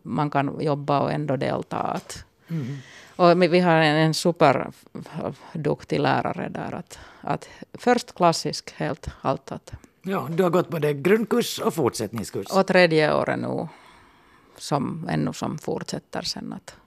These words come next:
Speaker 2: Ja.
Speaker 1: Att, att f-, jättefint.
Speaker 2: Hör du, men det där med samekulturen,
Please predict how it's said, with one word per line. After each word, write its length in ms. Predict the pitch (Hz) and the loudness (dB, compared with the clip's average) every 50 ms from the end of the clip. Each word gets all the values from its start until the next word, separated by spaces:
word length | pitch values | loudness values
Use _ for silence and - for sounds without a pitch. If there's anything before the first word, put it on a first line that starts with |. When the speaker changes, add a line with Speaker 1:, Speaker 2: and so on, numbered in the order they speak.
| _ - | _ -8
Speaker 2:
Ja. 180 | 170 170 135 - 107 - _ _ _ _ _ _ _ _ - - | -6 -6 -6 -8 -10 -20 _ _ _ _ _ _ _ _ -12 -10
Speaker 1:
Att, 300 | 165 - _ - - - - - | -10 -10 _ -12 -18 -16 -10 -6
att 260 | - - - - - - _ - | -6 -6 -6 -8 -14 -20 _ -20
f-, 160 | - - - - - - - | -20 -20 -20 -20 -20 -10 -2
jättefint. 840 | - 208 233 233 - - 175 160 - 165 147 - 170 - - - - - - _ _ _ _ _ _ _ _ _ _ _ _ _ _ | 2 2 2 2 2 2 0 2 2 -2 -2 -4 -4 -8 -12 -16 -20 -20 -20 _ _ _ _ _ _ _ _ _ _ _ _ _ _
Speaker 2:
Hör 240 | - - - 190 196 | -6 0 4 4 6
du, 280 | 185 190 185 185 175 - - | 6 6 4 4 2 0 -2
men 160 | 175 185 202 | 0 0 2
det 100 | 190 208 | 2 4
där 140 | 202 220 220 | 4 4 4
med 140 | 220 220 170 | 4 4 4
samekulturen, 960 | - 226 226 220 185 135 117 - 143 131 - 151 143 123 113 104 110 127 135 | 4 4 4 4 2 2 0 0 -2 -2 -2 0 0 0 0 0 0 -2 -4